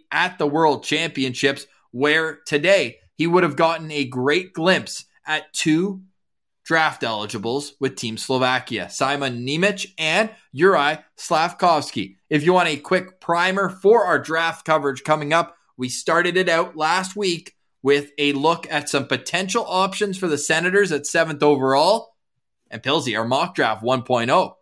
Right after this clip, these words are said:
which people seemed interested in. So we're gonna do three overall.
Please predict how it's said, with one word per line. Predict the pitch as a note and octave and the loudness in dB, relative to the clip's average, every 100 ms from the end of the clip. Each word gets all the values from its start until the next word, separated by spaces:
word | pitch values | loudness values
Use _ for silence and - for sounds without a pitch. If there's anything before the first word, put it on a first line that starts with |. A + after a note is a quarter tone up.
| _ _ | _ _
which | A2 - | -14 -6
people | G#3 C#4+ D4 | -2 0 -2
seemed | C#4+ B3+ A#3 | -2 0 0
interested | A#3 C4 - G3+ | 0 -2 -2 0
in. | E3 D#3 - _ - | 2 0 -4 _ 0
So | F#3 | 2
we're | F3+ | 4
gonna | F#3 C4+ | 4 4
do | B3+ | 2
three | F#3 - G#3 A#3 A#3 | -2 -4 -2 -2 0
overall. | F#3+ G3 F3+ F3 D#3+ G#2 - | 4 6 8 6 6 2 -6